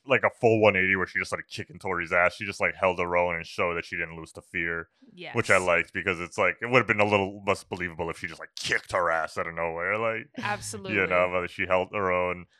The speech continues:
Speaker 1: But, like, man, once these, like, 'cause we've never really had, like, full-on weapon fights in Karate Kid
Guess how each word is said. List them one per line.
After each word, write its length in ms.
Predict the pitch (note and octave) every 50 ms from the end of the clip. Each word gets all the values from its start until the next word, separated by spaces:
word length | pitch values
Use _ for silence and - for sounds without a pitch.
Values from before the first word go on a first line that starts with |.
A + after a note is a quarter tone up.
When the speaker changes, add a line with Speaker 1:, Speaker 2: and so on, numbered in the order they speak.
| _ _ _ -
Speaker 1:
But, 120 | F2+ E2+
like, 260 | E2 D#2+ D#2 D2+ -
man, 540 | F2 E2 E2 F2 F2+ F2+ E2+ E2 E2 D#2+ D#2+ D2+ _ _ _ _ _ _ -
once 160 | F2+ G2+ A2+
these, 280 | - A3+ F#3+ C3+ - -
like, 300 | A2 G#2+ G#2 F2+ - - _ -
'cause 160 | A#2+ A2 A2+
we've 240 | A#2 D3 G3 F#3+ G#3
never 200 | G#3+ G3 F#3+ F3+
really 220 | F#3 F#3 E3 C#3+
had, 420 | B2 C3 C#3+ C#3 C3+ A#2+ G#2 F2+ G2+ - - -
like, 280 | F#2 F2+ E2+ - -
full-on 600 | - - - A#2 A2 G#2 G2+ F#2+ F#2 F#2 F2+ F2
weapon 280 | F2 F2+ - - F2 E2
fights 420 | - - F#2+ E2 E2 - - -
in 340 | G#2 F#2+ F#2+ F2+ F2 E2 D#2+ - _ -
Karate 320 | G2+ F2+ E2 D#2 D#2+ D#2
Kid 240 | - - E2 D#2+ D#2+